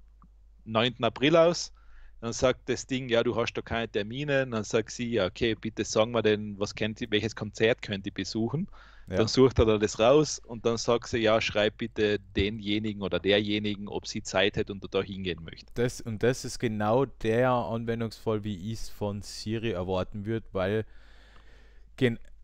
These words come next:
Speaker 2: eben genau Siri Zugriff hat auf meinen Kalender, auf
Speaker 1: Richtig.
Speaker 2: meine Location, weiß genau, was für Wetter ist, wo ich grad bin, ähm, was meine Musikvorlieben sind und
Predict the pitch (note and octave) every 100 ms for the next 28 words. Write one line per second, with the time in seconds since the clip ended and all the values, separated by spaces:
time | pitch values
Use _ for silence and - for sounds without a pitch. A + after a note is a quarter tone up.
0 | - B2+ C#3+ C3+ G#2 - B2 A2+ A#2 C#3
1 | - - C3 C#3 C3+ B2+ - C#3 C3+ -
2 | C#3 - A#2 A#2+ - - A2+ B2 - G2
3 | G2+ A#2 A#2+ A2 A#2 A2 F#2+ A#2 A2+ A#2
4 | - G#2 G#2 A#2 - - - A#2 C#3+ A2
5 | A#2+ A2+ - A2+ A#2 - B2 A#2+ G#2+ G#2+
6 | A#2 - A#2 G2+ A2+ G#2 A2 A#2+ - A#2
7 | G2+ A2 - A#2 - A2 G#2+ - - F#2+
8 | G#2 - A2+ - A2 - - A2+ A#2+ A#2+
9 | - - G2+ G2+ G#2+ - - F#2+ G#2+ -
10 | - A#2 G#2 G#2+ G#2 - - - A#2 G#2+
11 | G#2+ A#2 A2 - G#2+ A2 A#2 - F#2+ G#2+
12 | G#2 G#2+